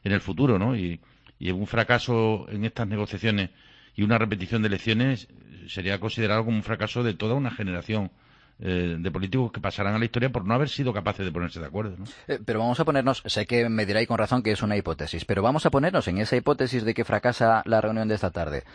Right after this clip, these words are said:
Speaker 2: ¿En ese momento serían ya inevitables las elecciones?
Speaker 1: Yo creo que sí. Yo creo que sí. Porque no suma.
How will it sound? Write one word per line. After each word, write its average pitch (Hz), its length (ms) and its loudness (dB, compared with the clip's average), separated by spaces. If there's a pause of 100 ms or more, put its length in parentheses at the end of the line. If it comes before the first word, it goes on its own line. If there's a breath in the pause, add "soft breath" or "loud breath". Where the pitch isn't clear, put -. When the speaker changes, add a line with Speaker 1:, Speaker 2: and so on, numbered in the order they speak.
(360 loud breath)
Speaker 2:
¿En 117 180 4
ese 151 160 2
momento 143 380 0
serían 120 340 4
ya 123 180 8
inevitables 117 800 2
las 101 160 2
elecciones? 120 600 0 (200)
Speaker 1:
Yo 98 160 0
creo 113 140 2
que 101 60 0
sí. - 200 -6 (1000)
Yo 101 160 -2
creo 110 160 -4
que 80 60 -6
sí. - 160 -10 (1300)
Porque 87 200 -6
no 87 120 0
suma. 87 320 -4